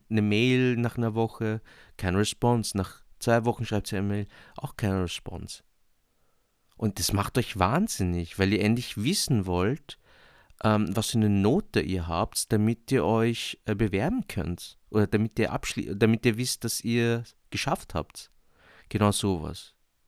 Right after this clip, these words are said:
Es ist, es, es schwingt mit in euren Alltag und es ist total nervig und kann auch sehr belastend sein. Deshalb ist es total wichtig, klar zu kommunizieren. Ich weiß, wenn man datet oder,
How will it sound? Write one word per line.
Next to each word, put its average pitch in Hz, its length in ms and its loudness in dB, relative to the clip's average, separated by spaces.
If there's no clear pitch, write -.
Es - 180 -2
ist, 131 220 2
es, - 200 -2
es - 260 -4
schwingt - 560 0
mit - 440 -2
in 104 120 -2
euren 98 240 0
Alltag 92 440 -6
und 107 100 0
es 107 100 -2
ist 104 120 -12
total 123 340 -4
nervig 123 580 -4
und - 360 -2
kann 120 180 4
auch 120 120 2
sehr 117 180 -2
belastend 117 540 -2
sein. 76 280 -12
Deshalb 131 300 4
ist 131 140 2
es 131 220 -2
total 120 440 4
wichtig, - 560 -4
klar 110 300 4
zu - 100 -2
kommunizieren. 95 880 -2
Ich - 220 -4
weiß, 90 800 -2
wenn 98 200 2
man 110 180 6
datet 92 540 -2
oder, 90 320 -2